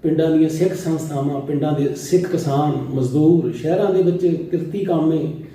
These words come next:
ਹਿੰਦੂ ਧਰਮ ਨੂੰ ਮੰਨਣ ਵਾਲੇ, ਜਿਹੜੇ ਆਪਣੇ ਵਿਸ਼ਾਲ ਹਿਰਦਿਆਂ ਵਾਲੇ ਆ, ਉਹ ਵੀ ਸ਼ਿ-, ਸ਼ਿਰਕਤ ਕਰਨ। ਇਹ ਰੈਲੀ ਪੰਜਾਬ ਦੇ ਇਤਿਹਾਸ ਵਿੱਚ ਇੱਕ, ਮ-, ਬਹੁਤ ਵੱਡੀ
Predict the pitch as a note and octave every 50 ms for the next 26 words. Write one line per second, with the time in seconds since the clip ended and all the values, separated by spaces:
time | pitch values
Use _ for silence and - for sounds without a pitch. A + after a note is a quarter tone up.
0 | - - - - _ _ E3+ E3+ F#3 A3+ A3+ A3+ A3 F3+ C3+ D3 D#3 D#3 D#3 D3
1 | D3 C#3+ C#3+ C#3+ - - - - B2 A#2 - - - - - _ _ _ _ _
2 | _ - D3 D3 C#3 C3+ C3 C3+ C#3 - - D3+ C#3+ C#3 A#2+ A#2 - - C#3+ D3
3 | E3 E3+ D#3 D3 - - D3 C#3+ C#3+ C3+ D3 - B2+ B2+ C3+ C3 - - - -
4 | - - - - - - - F#3 G3 G3 F3+ - - E3+ E3+ - - - E3+ -
5 | G3 F#3 - B2+ A#2+ B2+ C#3+ D#3 D3 - - - - - - - - - - F3
6 | F3 D3 C3+ C3 D3 C#3+ C#3+ C#3+ C#3 C3+ C3 C3+ C#3 D3 C3+ C3 C3+ B2+ A#2 A2+
7 | A#2 C3+ C3+ B2+ C3 C#3 B2+ - - D3 E3+ F#3 G#3+ - - - - - - -
8 | - E3 D3+ C3+ B2 - F3+ F#3 G3+ F#3+ E3 C#3+ C#3 C#3 C#3 D3 E3 D#3 D3+ -
9 | -